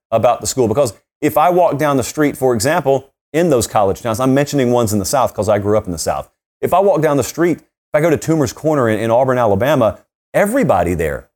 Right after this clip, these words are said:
knows things about Auburn. Even if they didn't go there, they're not employed there, even if they just work at a gas station there, if they work at a Shell station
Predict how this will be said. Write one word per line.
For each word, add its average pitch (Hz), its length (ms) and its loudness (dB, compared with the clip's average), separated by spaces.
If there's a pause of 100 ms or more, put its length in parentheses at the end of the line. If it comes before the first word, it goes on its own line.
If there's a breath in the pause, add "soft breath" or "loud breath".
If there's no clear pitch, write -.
(120)
knows 131 420 2
things 151 480 -2
about 117 240 2
Auburn. 165 240 2
Even 202 220 0
if 208 100 -4
they 156 100 2
didn't 117 260 -2
go 117 220 2
there, 202 300 0
they're 123 160 0
not 117 160 0
employed 147 560 -2
there, 180 180 0
even 180 160 0
if 175 60 -2
they 180 120 0
just 170 180 -2
work 165 180 -2
at 143 80 -2
a 113 40 0
gas 156 280 -2
station 87 380 -4
there, 78 220 -10 (200)
if 139 200 -2
they 165 100 4
work 175 140 2
at 165 60 0
a 147 40 0
Shell 175 300 0
station 80 480 -4